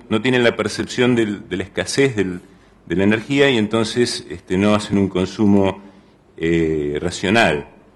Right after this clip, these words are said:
Eh, por otra parte, ha habido en estos últimos años, década, como quieran llamarlos, un gran deterioro en el stock energético y en la calidad del servicio,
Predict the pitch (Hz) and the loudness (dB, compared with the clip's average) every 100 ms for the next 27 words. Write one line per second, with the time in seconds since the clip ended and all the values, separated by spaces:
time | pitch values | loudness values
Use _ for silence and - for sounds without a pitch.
0 | _ _ _ _ _ - 104 117 120 117 | _ _ _ _ _ -6 4 8 8 8
1 | 117 113 131 151 165 165 190 190 170 160 | 6 4 2 0 2 4 4 4 4 4
2 | - - 127 143 147 143 135 123 120 131 | 2 2 4 8 8 10 8 6 4 2
3 | 127 123 - 135 127 113 110 139 143 143 | 0 -6 -2 -2 2 2 2 4 6 6
4 | 127 110 127 131 123 113 104 104 117 120 | 4 4 6 6 6 4 4 2 2 -2
5 | 107 113 123 127 127 - - 117 127 151 | 0 2 4 4 0 -4 -4 2 4 6
6 | 143 123 113 131 139 127 107 101 - - | 6 4 2 6 6 6 4 0 -2 0
7 | 131 - - - - 92 92 95 117 - | 0 0 -20 -20 -8 -2 -2 0 0 0
8 | 110 120 127 - - - _ _ - 135 | 0 2 2 -4 -20 -20 _ _ -2 0
9 | 101 104 107 120 113 104 - 110 127 110 | 2 2 4 4 4 0 -2 0 0 -2
10 | 120 113 143 | 0 2 0